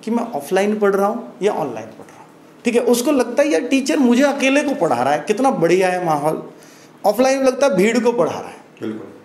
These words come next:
Speaker 1: उसको घर में लगेगा, "यार, मुझे अकेले को पढ़ने को मिल रहा है।" इस teacher, यानी ये teacher, देखो, positive लेने को तो कुछ भी ले लो और negative को तो भाई आप कुछ भी सोच सकते हो, ठीक है? लेकिन अगर positive सोचेगा तो उसको लगेगा, "Teacher सिर्फ मेरा पे ध्यान देता है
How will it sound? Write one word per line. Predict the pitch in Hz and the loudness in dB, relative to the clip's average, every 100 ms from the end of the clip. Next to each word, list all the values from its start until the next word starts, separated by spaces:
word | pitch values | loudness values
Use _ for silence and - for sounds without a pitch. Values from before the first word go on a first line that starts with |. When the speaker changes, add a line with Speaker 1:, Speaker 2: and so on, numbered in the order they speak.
| - - | -20 -10
Speaker 1:
उसको | - 254 | 0 0
घर | 180 190 | 2 2
में | 240 | 2
लगेगा, | 254 247 247 | 4 4 4
"यार, | 269 262 | 2 4
मुझे | 240 240 | 4 4
अकेले | - - - 208 208 196 | 2 -4 -2 0 2 0
को | 185 | -2
पढ़ने | 160 139 160 | -4 -4 -6
को | 147 | -6
मिल | 120 | -8
रहा | 113 170 | -6 -6
है।" | - | -2
इस | 220 214 | -4 -2
teacher, | 220 220 226 | -2 2 2
यानी | 220 247 | 4 4
ये | 240 | 2
teacher, | 240 202 - 262 302 - - - 170 | 2 -2 0 0 0 -8 -12 -8 -2
देखो, | 247 | 0
positive | 180 208 208 240 269 | 2 2 2 2 2
लेने | 254 254 254 | 4 2 4
को | 254 | 4
तो | 262 | 2
कुछ | 262 233 226 | 0 0 2
भी | 226 | 2
ले | 202 151 | 2 2
लो | 131 | 2
और | - 175 | 0 0
negative | 190 202 220 226 | 0 0 0 0
को | 226 | 0
तो | 220 | 0
भाई | 196 208 | -2 -4
आप | 202 | -4
कुछ | - 214 170 | -4 -4 -2
भी | 156 | -4
सोच | 143 - | -4 -10
सकते | - - - | -14 -18 -20
हो, | - - - - - | -20 -20 -20 -20 -8
ठीक | 214 214 | -4 -4
है? | |
लेकिन | 143 - - 156 185 | -4 -8 -8 -4 0
अगर | 165 | 0
positive | 175 165 165 202 214 | 0 0 0 0 0
सोचेगा | 214 196 190 185 | 0 0 0 0
तो | 185 190 | 0 -2
उसको | 180 175 | -2 -4
लगेगा, | 143 135 175 | -2 -2 -4
"Teacher | 180 - 160 160 202 208 | -4 -6 -8 -4 -4 -4
सिर्फ | - - 202 202 - | -6 -4 -4 -4 -6
मेरा | 123 143 160 | -2 0 0
पे | 160 147 | 0 -4
ध्यान | 113 110 107 | -4 -8 -12
देता | 101 - | -16 -18
है | - | -18